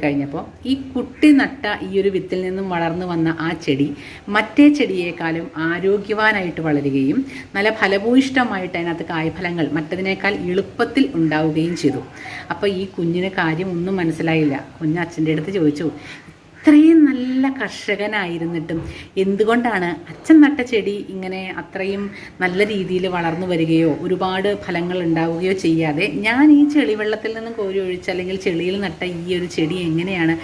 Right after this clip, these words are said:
ഇത്രയും ഫലഭൂയിഷ്ടമായിട്ട് വളർന്നത്?" എന്ന് ചോദിച്ചു. അപ്പം അച്ഛൻ പറഞ്ഞു, "ഈ ഒരു ചോദ്യം നിന്നിൽ നിന്ന് ഉണ്ടാവാൻ വേണ്ടിയിട്ടാണ് ഇത്രയും ദിവസം നിൻ്റെ വായിൽ നിന്ന് കേൾക്കാൻ വേണ്ടിയിട്ടാണ് ഞാൻ വെയിറ്റ് ചെയ്ത്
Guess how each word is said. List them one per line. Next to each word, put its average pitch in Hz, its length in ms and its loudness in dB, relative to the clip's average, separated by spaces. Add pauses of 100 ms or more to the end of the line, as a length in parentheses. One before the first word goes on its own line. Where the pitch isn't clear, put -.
(300)
ഇത്രയും 185 340 -4
ഫലഭൂയിഷ്ടമായിട്ട് 165 1080 -2
വളർന്നത്?" 143 560 -4
എന്ന് 165 120 -2
ചോദിച്ചു. 170 320 -4 (480)
അപ്പം - 140 -6
അച്ഛൻ 180 260 -6
പറഞ്ഞു, 151 280 0 (160)
"ഈ 202 120 -8 (100)
ഒരു 220 160 2
ചോദ്യം 170 600 0 (100)
നിന്നിൽ 170 340 -2
നിന്ന് 190 220 -4
ഉണ്ടാവാൻ 170 500 -2
വേണ്ടിയിട്ടാണ് 160 580 -2
ഇത്രയും 208 640 -2
ദിവസം 175 520 -2 (560)
നിൻ്റെ 180 240 -4
വായിൽ 175 300 -2
നിന്ന് 180 260 -4 (120)
കേൾക്കാൻ 175 440 0
വേണ്ടിയിട്ടാണ് 160 440 -2
ഞാൻ 156 340 0
വെയിറ്റ് 143 260 -4
ചെയ്ത് 160 240 2